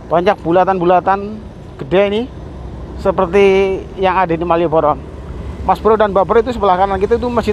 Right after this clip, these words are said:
Agung Kau-, Kebumen. Hmm. Lah, ini Masjid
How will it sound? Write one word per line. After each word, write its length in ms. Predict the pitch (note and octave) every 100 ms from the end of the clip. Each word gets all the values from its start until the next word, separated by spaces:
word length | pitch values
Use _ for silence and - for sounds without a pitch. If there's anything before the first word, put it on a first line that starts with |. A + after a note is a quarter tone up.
| G3
Agung 240 | F3 F#3
Kau-, 320 | F#3+ G3+ -
Kebumen. 400 | F3 F#3 G3+ D#3+ C3+ - - - - - - - - - - - - - - - - - -
Hmm. 240 | C3 B2 A2+ - - - - - - - - - -
Lah, 240 | C#3 C3+ C3
ini 560 | E3 G3 G#3 A3 G#3
Masjid 320 | G3+ F#3 F3+